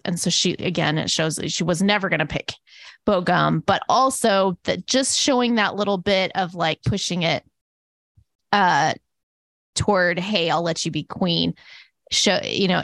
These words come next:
and you can tell how, like, excited she is about that. So it's, it's definitely one of those, like, "I should have been queen to begin with. I,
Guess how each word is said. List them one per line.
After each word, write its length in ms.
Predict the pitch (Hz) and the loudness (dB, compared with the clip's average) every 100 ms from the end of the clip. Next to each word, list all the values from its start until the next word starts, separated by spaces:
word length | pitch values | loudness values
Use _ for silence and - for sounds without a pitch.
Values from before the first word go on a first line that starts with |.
| - | 0
and 160 | 202 | 2
you 40 | 190 | 2
can 140 | 202 | 0
tell 340 | - 240 202 | 2 2 2
how, 380 | 190 - 202 190 | 2 0 0 2
like, 200 | 180 170 - | 2 -2 -6
excited 680 | 202 - 185 170 170 156 165 | -8 -4 -2 0 0 -2 -2
she 260 | - 160 | -2 -2
is 160 | 160 160 | -2 -2
about 320 | 151 139 - | 0 0 0
that. 260 | - - - - - _ | -2 -2 -4 -14 -20 _
So 100 | - | 0
it's, 220 | 247 - | 0 -2
it's 200 | - 214 - | -6 -2 2
definitely 280 | 254 294 277 | 2 2 2
one 160 | 240 | 2
of 140 | 214 196 | 2 2
those, 320 | 196 185 - | 2 0 0
like, 320 | 185 170 160 - _ _ _ _ _ _ _ | 0 0 -2 -10 _ _ _ _ _ _ _
"I 600 | 196 202 202 202 208 208 196 - _ _ - | 2 2 2 2 2 0 -2 -8 _ _ -6
should 220 | - 226 | 0 0
have 100 | 196 | 0
been 160 | 196 175 | -2 -2
queen 280 | 196 190 185 | -2 0 0
to 80 | |
begin 360 | 185 185 311 302 | -2 0 2 2
with. 360 | 294 269 269 - - _ | 2 2 0 -6 -20 _
I, 180 | 190 185 | -2 -2